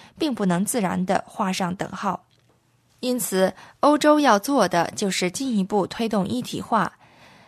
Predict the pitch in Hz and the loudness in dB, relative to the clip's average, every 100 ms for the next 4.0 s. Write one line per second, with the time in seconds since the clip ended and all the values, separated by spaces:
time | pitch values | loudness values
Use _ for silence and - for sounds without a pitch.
0 | _ - 190 196 277 226 196 - 254 220 | _ 2 4 4 0 0 0 2 2 2
1 | 170 180 - - 190 214 - 185 190 - | 2 0 -4 -6 -2 0 0 0 0 -4
2 | - 175 196 196 190 - 233 262 - 170 | -4 0 2 2 0 -2 -2 -2 -2 -4
3 | - - 240 180 170 185 170 - 156 - | -4 -2 -2 -2 -2 -2 -2 -6 -8 -10